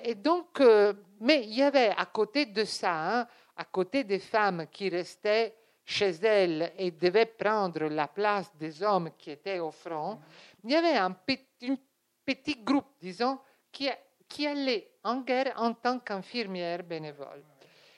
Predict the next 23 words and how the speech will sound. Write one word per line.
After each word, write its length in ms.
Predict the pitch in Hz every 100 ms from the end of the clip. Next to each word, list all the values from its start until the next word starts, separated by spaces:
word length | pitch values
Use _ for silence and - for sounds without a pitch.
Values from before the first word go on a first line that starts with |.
| _ _ -
Et, 540 | 247 240 226 - 214
et 20 |
donc, 280 | 208 370 381
j'ai 120 | 269
découvert 640 | 226 254 - 277 269 214 185
la 160 | 175
vie 220 | 180 254
de 120 | 185 170
ces 300 | - 175 160
jeunes 220 | 208 208
femmes 600 | - 269 240 277 269 196 -
très 240 | 247 285
intéressante 720 | 254 190 180 165 - 294 240 170
dans 120 | 151
ces 220 | - 185
journaux 460 | 151 170 175 233 220
que 160 | 165
je 160 | 143 190
suis 260 | - 175
allée 340 | 170 175 220 - - - -
chercher, 800 | - - 202 160 - - 262 233 - _ _ -
euh, 460 | 196 202 202 196 190 196 190 -
avec, 320 | 202 220 226